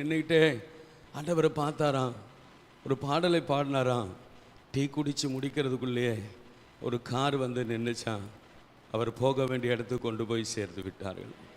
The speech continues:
அல்லேலூயா. இப்போ யாரோ ஒருத்தர் தள்ளனா கூட,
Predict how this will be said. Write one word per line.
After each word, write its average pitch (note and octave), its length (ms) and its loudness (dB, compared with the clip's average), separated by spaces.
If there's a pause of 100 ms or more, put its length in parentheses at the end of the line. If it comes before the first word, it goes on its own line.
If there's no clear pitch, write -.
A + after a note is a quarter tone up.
(520)
அல்லேலூயா. C#3 600 2 (880)
இப்போ F3+ 180 2 (640)
யாரோ D#3 260 4
ஒருத்தர் F#3 400 2
தள்ளனா D#3 400 4
கூட, C3 420 2